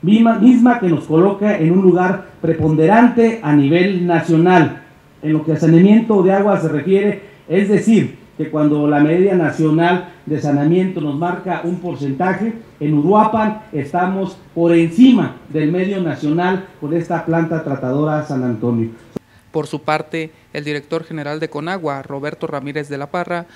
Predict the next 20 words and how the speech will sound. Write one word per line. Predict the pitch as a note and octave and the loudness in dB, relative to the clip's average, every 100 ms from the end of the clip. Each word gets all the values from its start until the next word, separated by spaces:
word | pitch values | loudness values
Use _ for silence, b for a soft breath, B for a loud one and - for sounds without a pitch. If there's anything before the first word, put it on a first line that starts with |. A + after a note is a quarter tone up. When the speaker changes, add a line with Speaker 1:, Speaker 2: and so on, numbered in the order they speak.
| B B | B B
Speaker 2:
reconoció | E3+ F3 F3+ B3+ | -6 -6 -6 -8
los | C4+ | -10
trabajos | - D3+ F3 G3+ | -6 -4 -4 -6
que | - | -12
se | D3+ C#3+ | -16 -14
realizan | C#3 D3+ D#3 D#3+ D#3 - F#3+ | -12 -14 -10 -12 -12 -14 -10
en | A3+ | -8
el | G3+ | -8
territorio | E3 C3+ C3+ D#3 D3+ C3+ | -10 -10 -8 -6 -6 -8
estatal | C3+ D3+ D3 F3 E3+ - b b | -10 -14 -8 -8 -8 -14 b b
para | G#3+ A3 | -6 -6
mejorar | G3+ D3 C#3+ E3 | -8 -10 -8 -8
las | E3+ D#3 | -8 -12
condiciones | - C3+ C3 C#3 D#3 E3 E3 D3 | -14 -14 -14 -14 -12 -10 -10 -12
del | C3+ | -12
agua | C#3+ C#3+ D3+ D3 - b b - | -12 -8 -8 -8 -14 b b -14
a | F#3+ | -12
todo | D3+ C#3+ D3 - _ - | -8 -8 -8 -12 _ -14
el | D#3 | -10
estado. | D#3 - C3+ - C3 | -10 -10 -14 -14 -20